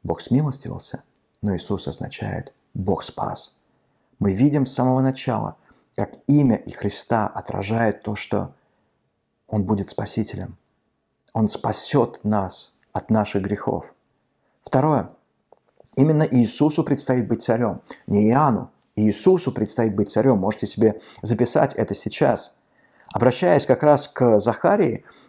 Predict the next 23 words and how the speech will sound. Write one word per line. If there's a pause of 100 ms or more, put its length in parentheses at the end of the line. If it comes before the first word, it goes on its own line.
ангел
говорил,
а,
Гавриил
говорит:
«Многих
израильтян
он
обратит
Господу
их
Богу,
он
будет
предшествовать
ему (260)
в
духе
и
силе (260)
Илии, (300)
пророка». (120)
Он